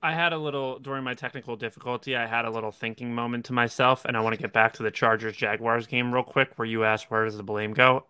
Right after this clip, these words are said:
Eh, the blame goes on Brandon Staley. I, I don't give a shit. At this point, it's like, you're up twenty-seven nothing. Your team puts you in a great position to win the game. Where else do you point the blame?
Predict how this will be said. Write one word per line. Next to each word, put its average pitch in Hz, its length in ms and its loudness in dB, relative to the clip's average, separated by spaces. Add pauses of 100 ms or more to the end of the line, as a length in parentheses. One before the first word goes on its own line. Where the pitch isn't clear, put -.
Eh, 147 240 -8
the 240 80 0
blame 285 260 10
goes 143 200 6
on 120 100 -2
Brandon 104 300 -6
Staley. - 480 -14
I, 214 300 10
I 202 40 10
don't 147 160 4
give 98 140 -4
a 98 60 -14
shit. - 300 -10 (100)
At 156 100 -4
this 214 180 4
point, 202 360 0
it's 151 180 -6
like, 139 360 2 (380)
you're 170 120 6
up 175 80 2
twenty-seven 196 560 0
nothing. 123 340 -2
Your 117 80 -8
team 185 240 -4
puts 165 240 -4
you 151 80 0
in 143 80 -2
a 127 60 -4
great 131 260 -2
position 135 360 -6
to 131 60 -4
win 120 140 -2
the 123 100 -6
game. 123 200 -2
Where 202 440 6
else 175 240 2
do - 140 -14
you 165 120 -8
point 143 360 -2 (300)
the 170 80 -10
blame? 247 480 2